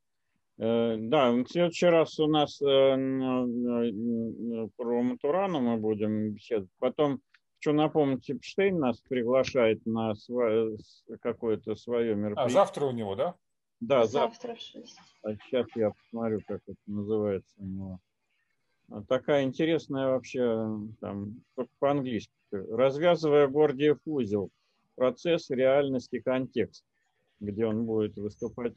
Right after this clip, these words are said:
Speaker 1: как один из каких-то запланированных выступальщиков. Вот. Э, ну, а еще я хотел, эм, м, в плане, м, каких-то тем для обсуждения, может быть, еще поставить,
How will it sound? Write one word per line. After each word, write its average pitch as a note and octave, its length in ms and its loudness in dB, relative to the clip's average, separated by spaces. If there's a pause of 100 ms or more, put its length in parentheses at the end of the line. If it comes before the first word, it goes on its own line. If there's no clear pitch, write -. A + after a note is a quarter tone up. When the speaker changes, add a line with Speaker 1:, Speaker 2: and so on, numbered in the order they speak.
(100)
Speaker 1:
как F#2+ 140 -6 (120)
один F#2 380 -8
из F2 40 -18 (360)
каких-то F#2+ 600 -14 (120)
запланированных G2+ 800 -6 (1040)
выступальщиков. G#2+ 880 -8 (920)
Вот. B2 320 0 (320)
Э, A#2+ 400 -4 (180)
ну, D#3+ 280 0
а E3 80 4
еще G3 380 2
я E3+ 260 4
хотел, D#3+ 580 4
эм, C#3 680 2
м, C3 280 -8 (200)
в B2 60 -18 (120)
плане, C#3+ 500 2
м, B2 520 0 (920)
каких-то C3+ 480 -2
тем C#3 340 0
для C3 140 2
обсуждения, D3 680 -2
может B2+ 320 -2
быть, C3 240 -6
еще B2+ 180 -6
поставить, A#2+ 680 0